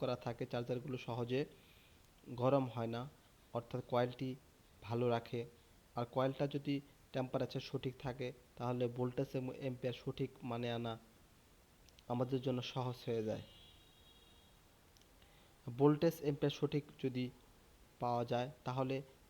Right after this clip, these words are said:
আপনার ব্যাটারিকে সঠিক সময়ে সঠিক প-,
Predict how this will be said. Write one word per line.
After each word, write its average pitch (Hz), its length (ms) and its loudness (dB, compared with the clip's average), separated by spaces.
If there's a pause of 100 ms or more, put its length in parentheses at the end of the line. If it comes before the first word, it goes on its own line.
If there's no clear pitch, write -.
(160)
আপনার 131 320 0
ব্যাটারিকে 143 400 0 (120)
সঠিক 151 260 -2 (120)
সময়ে 139 320 0 (360)
সঠিক 147 320 4 (3750)
প-, - 140 -10